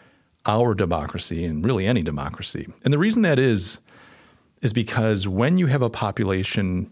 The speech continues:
choosing their leadership, when you have a population that votes, they have to be educated. They have to be well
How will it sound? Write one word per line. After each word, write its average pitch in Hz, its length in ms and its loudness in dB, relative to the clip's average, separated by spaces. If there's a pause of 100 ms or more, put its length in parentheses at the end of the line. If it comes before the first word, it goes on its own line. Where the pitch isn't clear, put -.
(120)
choosing 117 960 0
their 95 220 0
leadership, - 760 -4 (760)
when 120 120 0
you 143 60 2
have 156 80 2
a 127 100 0
population 117 500 2
that 90 100 -4
votes, 92 640 0 (340)
they 107 80 0
have 208 300 2
to 208 100 0
be 117 440 0
educated. 92 600 -2
They - 80 0
have 123 180 -2
to - 80 -2
be 113 120 0
well 104 460 2